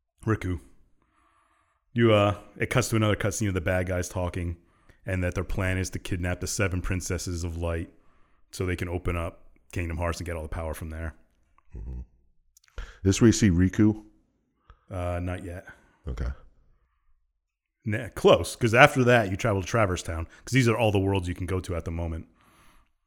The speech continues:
Speaker 2: Oh, yes, all right.
Speaker 1: And Leon is explaining how the Heartless work and that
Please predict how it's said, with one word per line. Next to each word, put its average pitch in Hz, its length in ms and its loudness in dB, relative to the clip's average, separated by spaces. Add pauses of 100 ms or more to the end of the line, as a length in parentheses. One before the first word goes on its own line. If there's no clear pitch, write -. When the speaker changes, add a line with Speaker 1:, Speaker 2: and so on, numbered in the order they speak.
(360)
Speaker 2:
Oh, 78 160 0
yes, 71 300 -2
all 80 80 0
right. 73 220 -2 (260)
Speaker 1:
And 92 520 -4
Leon 92 340 2
is 82 140 -6
explaining 87 680 -6 (580)
how 101 140 0
the 92 100 2
Heartless 101 400 0
work 92 340 -2
and 85 140 -6
that 82 240 -8